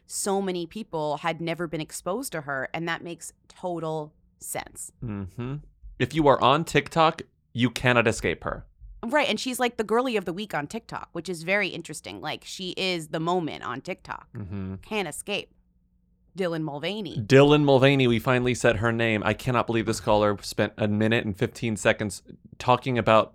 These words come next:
Speaker 2: someone who is unequivocally Dylan Mulvaney and never said
Speaker 1: Spent
Speaker 2: the name because
Speaker 1: longer
Speaker 2: they didn't know her
Speaker 1: researching.
Speaker 2: name. <laughs> Yes.
Speaker 1: Right.
Speaker 2: Dylan Mulvaney is a actor turned TikToker, but never stopped being an actor.
Speaker 1: I would argue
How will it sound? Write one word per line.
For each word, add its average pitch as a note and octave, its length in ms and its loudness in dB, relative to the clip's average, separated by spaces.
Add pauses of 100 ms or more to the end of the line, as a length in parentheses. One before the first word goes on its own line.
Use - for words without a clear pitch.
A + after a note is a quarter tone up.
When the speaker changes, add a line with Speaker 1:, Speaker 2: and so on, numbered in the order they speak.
Speaker 2:
someone B2 360 2
who B2+ 120 4
is G#2+ 200 4
unequivocally A#2+ 880 2
Dylan A2 340 2
Mulvaney G2+ 560 -2
and G2 220 -2
never G2+ 260 2
said B3 200 4
Speaker 1:
Spent B3+ 60 2
Speaker 2:
the G#2+ 60 2
name F#2 240 0
because G3 380 6
Speaker 1:
longer F#3 220 2 (180)
Speaker 2:
they G2+ 100 0
didn't A#2 440 0
know G#2 100 4
her G2+ 60 4
Speaker 1:
researching. G2+ 120 0
Speaker 2:
name. F2+ 300 -4 (640)
<laughs> - 80 -8
Yes. E3+ 100 -2
Speaker 1:
Right. - 360 -8 (1500)
Speaker 2:
Dylan D3 360 6
Mulvaney B2 520 0
is A2 240 -2
a G2+ 240 2 (140)
actor B2 320 0
turned C3 320 -4
TikToker, G#2+ 640 -4
but - 180 -2
never A2 280 2
stopped - 260 0
being G2+ 220 0
an F#2 80 -4
actor. F#2+ 480 -2 (240)
Speaker 1:
I G4 280 4
would G#4+ 220 0
argue G#3 440 2